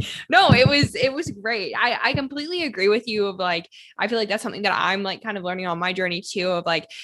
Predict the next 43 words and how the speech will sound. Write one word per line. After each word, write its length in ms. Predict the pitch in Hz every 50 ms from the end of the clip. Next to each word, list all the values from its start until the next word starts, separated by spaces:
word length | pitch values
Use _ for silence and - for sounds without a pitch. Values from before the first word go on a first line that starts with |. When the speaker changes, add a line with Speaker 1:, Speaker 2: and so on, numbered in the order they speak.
| - - -
Speaker 2:
if 100 | - 208
you 80 | 233
wanna 200 | 214 208 196 202
do 120 | 190 202 185
it 80 | 185
as, 100 | 185 185
like, 120 | 180 175 -
accomplishments 580 | 175 - - 294 294 302 285 269 269 254 247
or 60 | 214 220
success, 440 | - 214 208 - 220 208 220 -
or 120 | 208 180 165
to 180 | 196 - 226
me, 180 | 208 202 202 208
I 140 | 208 214 202
often 300 | 185 196 - - 196 190
think 140 | 196 180 180
of, 60 | 185
like, 140 | 175 165 -
happiness, 560 | - 196 185 - - 202 247 302 339 339 - -
like, 100 | 214 208
what 180 | 196 180 180 190
is 100 | - -
true 200 | - - 190 180
happiness? 540 | 196 - 214 - 214 226 240 277 294 - - - - - - - -
And 320 | - 220 233 220 220 - -
I 300 | - 208 214 214 214 196 185
really 340 | 190 240 247 247 254 254 247
am, 280 | 240 214 208 202 185 - -
am 340 | 214 214 202 190 185 175 - _ _ _ _ - -
digesting 520 | 190 208 185 220 226 226 220 220 - 220
that, 140 | 208 185 -
like, 140 | - 175 -
happiness 760 | - - - 196 202 - 214 233 233 226 226 220 - - - _ _
for 160 | - 220 196
me, 240 | 190 190 202 226 254
at 120 | 240 -
least, 360 | 202 208 214 262 285 - -
is 220 | - - 196 208 208
not 320 | 190 190 185 185 - -
some 480 | - - - 185 180 175 180 180 180 196 - - - - - _ -
big, 600 | 185 208 208 208 202 196 190 190 190 180 175 - - - _ _ _ _ -
like, 240 | 180 151 - - -
trip 580 | - - - - 226 208 202 196 - _ -